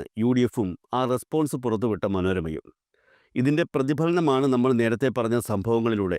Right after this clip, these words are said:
അതായത് ഭക്ഷ്യക്കിറ്റ് നൽകി വോട്ട് പിടുത്തവും സംസ്ഥാന സർക്കാരിനെതിരെ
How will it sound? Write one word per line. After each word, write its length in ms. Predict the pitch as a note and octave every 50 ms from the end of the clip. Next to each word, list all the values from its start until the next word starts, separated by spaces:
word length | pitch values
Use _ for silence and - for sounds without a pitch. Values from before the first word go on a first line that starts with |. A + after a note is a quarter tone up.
| - -
അതായത് 360 | G#2 G#2+ A2 G#2+ G#2+ G#2 A#2+ C#3 C#3+
ഭക്ഷ്യക്കിറ്റ് 580 | B2 A2+ A2+ - - D3 B2 - C#3 - C#3+
നൽകി 340 | C#3 C3+ B2 A#2 G#2+ A#2+ B2+
വോട്ട് 280 | C#3 C3+ B2 A#2+ G2+ B2+
പിടുത്തവും 460 | A2 A#2 A#2 F#2 - A2+ F#2+ F#2+ A#2 C#3 - _ _ _ _ _ _ _ _ _ _ -
സംസ്ഥാന 380 | D#3 D3 D3+ - - F3+ F#3 F#3+
സർക്കാരിനെതിരെ 760 | F3 - E3 C#3 - - D#3+ E3 D#3+ D#3+ D3+ C3 C#3 C3+ C#3